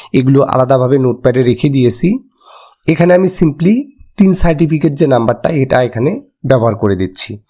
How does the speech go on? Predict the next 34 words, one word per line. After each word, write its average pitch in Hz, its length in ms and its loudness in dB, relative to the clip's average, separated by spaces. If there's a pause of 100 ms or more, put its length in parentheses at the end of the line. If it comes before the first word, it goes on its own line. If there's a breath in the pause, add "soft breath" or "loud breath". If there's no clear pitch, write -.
(300 loud breath)
আপনারা 156 420 0
এগুলো 147 340 -2
ভালোভাবে 135 480 2
পূরণ 143 340 2
করে 143 220 0
নেবেন, 170 340 0 (180)
যাতে, 127 540 0
আহ, 117 240 0
পরবর্তীতে 127 680 -2
কোনো 127 300 -2
রকম 120 280 -2
কোনো 120 220 0
ধরনের 117 260 0
সমস্যা 110 440 -2
তৈরি 107 280 0
না 127 160 2
হয়। 95 160 -8 (580 loud breath)
ঠিক 208 160 0
আছে, 170 220 0
এরপর 139 240 0
এখানে 156 220 0
দেখতে 139 280 -2
পাচ্ছেন 185 640 -4
ভ্যাট 135 380 0
বা 151 100 2
জিএসটি 143 560 0
রেজিস্ট্রেশন 131 640 0
নাম্বার, 95 360 -2 (140)
এটা 143 480 0
এখানে 135 260 -2
দেখতে 131 260 -2
পাচ্ছেন 131 320 -2
মূলত 123 320 0 (680)
অপশনাল। 107 540 0